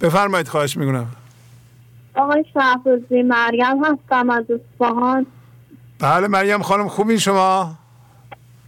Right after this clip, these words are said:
Speaker 2: ممنون، تشکر آقای شهبازی.
Speaker 1: اه.
Speaker 2: خدا رو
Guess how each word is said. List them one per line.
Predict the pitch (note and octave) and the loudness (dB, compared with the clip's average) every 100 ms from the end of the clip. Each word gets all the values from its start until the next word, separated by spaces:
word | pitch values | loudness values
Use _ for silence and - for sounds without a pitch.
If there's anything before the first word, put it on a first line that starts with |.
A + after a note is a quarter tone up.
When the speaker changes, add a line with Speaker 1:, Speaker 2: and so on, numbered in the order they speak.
| B3+ | 0
Speaker 2:
ممنون، | A#3+ B3 B3+ C4+ D4 C#4+ | 2 2 2 4 4 2
تشکر | C4+ B3+ C4 A#3+ - C4+ C4+ | 0 0 0 0 0 0 2
آقای | C#4+ D#4+ D#4+ | 2 0 0
شهبازی. | D4 B3+ B3+ C4 A#3+ B3 B3+ B3 B3 _ - - - - B3 - - - - | 0 0 0 0 0 0 0 0 -4 _ -20 -20 -20 -14 -8 -6 -4 -6 -4
Speaker 1:
اه. | D#3 F3+ - - - - - - - | -4 -4 -8 -14 -20 -20 -20 -10 -2
Speaker 2:
خدا | C4 B3 | 2 2
رو | B3 | 2